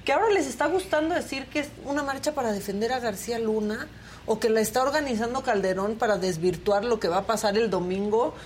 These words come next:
en el país con esta presencia en distintos lugares de la República. Y del lado del pan, pues, estaba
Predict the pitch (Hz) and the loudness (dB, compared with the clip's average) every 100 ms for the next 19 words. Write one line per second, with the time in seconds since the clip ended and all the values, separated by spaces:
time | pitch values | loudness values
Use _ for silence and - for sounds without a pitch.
0 | - - 190 185 190 202 185 202 254 - | -6 -2 2 2 2 2 2 2 0 -2
1 | 220 190 196 202 - 220 208 190 170 180 | -2 -2 -4 -4 0 2 4 4 2 0
2 | 202 190 190 214 208 233 214 202 190 220 | 0 0 2 2 2 2 2 2 0 -2
3 | 208 220 208 190 202 202 202 214 220 247 | 0 2 2 2 2 2 2 2 4 2
4 | 302 269 277 277 381 - - - - 294 | 0 0 0 0 0 -2 -16 -18 -2 0
5 | 330 220 240 233 262 277 285 294 - 233 | 2 2 2 4 4 4 2 2 0 0
6 | 302 311 311 302 294 370 427 - - - | 2 0 0 2 2 -2 -8 -14 -18 -8
7 | - 208 196 196 233 220 226 226 | -2 0 0 0 0 2 2 0